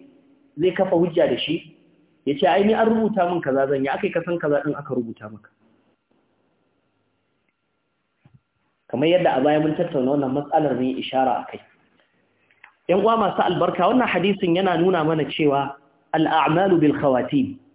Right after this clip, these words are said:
Wato abin izina shine aikin da mutum ya cika yana yi,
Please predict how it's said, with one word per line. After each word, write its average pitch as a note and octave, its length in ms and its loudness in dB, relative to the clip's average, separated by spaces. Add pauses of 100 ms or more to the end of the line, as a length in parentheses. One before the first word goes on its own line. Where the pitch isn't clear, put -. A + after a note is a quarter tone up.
(1300)
Wato C#3+ 280 0
abin G3 320 2
izina G3 540 0 (1000)
shine G3 360 0
aikin G#3+ 360 0
da D#3+ 60 2
mutum D#3 280 0
ya D3+ 120 0
cika D3 260 -2
yana C3+ 240 0
yi, A2+ 200 -8